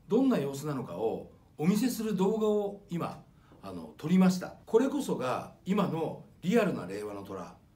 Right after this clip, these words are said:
だと思いますし、虎の子たちの名誉のためも含めて、こういうものをちゃんと流すことが一番大事なんだというふうに僕は思うに至ったので、ぜひあの、ご理解いただいてですね、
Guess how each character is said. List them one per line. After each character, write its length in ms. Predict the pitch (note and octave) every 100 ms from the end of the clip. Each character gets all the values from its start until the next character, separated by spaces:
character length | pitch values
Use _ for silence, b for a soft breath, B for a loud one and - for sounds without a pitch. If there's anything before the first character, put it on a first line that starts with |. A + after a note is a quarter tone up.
| -
だ 120 | - D#3
と 100 | A2+
思 180 | F#2+
い 60 | F#2+
ま 100 | F#2+
す 100 | -
し、 400 | - F#2+ - - B B B B B B -
虎 240 | G3 G#3+
の 100 | G#3+
子 120 | G#3
た 120 | G3+ F#3
ち 120 | F3+
の 180 | F#3 D#3
名 240 | F#3 G#3+
誉 200 | G3 D3
の 220 | B2 A2+ -
た 120 | -
め 100 | E3
も 140 | G3 C#3+
含 200 | - G3
め 140 | D3
て、 420 | - C3 G#2 F#2 - B B B B
こ 260 | - A#3+
う 60 | B3
い 80 | B3+
う 40 |
も 140 | B3+
の 60 | A#3+
を 40 | F#3
ち 140 | G3
ゃ 60 | A3+
ん 60 |
と 100 | A#3
流 220 | A3+ A#3 A#3+
す 100 | -
こ 100 | F#3
と 160 | F3
が 480 | F3+ A#3 F3 - B B B B
一 220 | E3 F3+
番 180 | G#3+ F3+
大 220 | F#3 G#3
事 80 | G#3+
な 80 |
ん 100 | F#3
だ 120 | D3+ E3+
と 80 |
い 40 | D3+
う 20 |
ふ 40 |
う 20 | A2+
に 60 |
僕 220 | A2 A2+
は 100 | D3+
思 220 | C#3+ F3 -
う 40 |
に 120 | A#2+
至 180 | - F#3+
っ 100 | F#3+
た 100 | -
の 120 | F#2
で、 360 | - C#3 - - B B B -
ぜ 120 | G3
ひ 100 | F3+
あ 40 |
の、 100 | B2
ご 140 | - C#3
理 80 | F3
解 160 | C3
い 40 | G#2
た 100 | A2+
だ 100 | B2
い 60 |
て 100 | F#2
で 100 | -
す 80 | -
ね、 340 | D3 A2+ -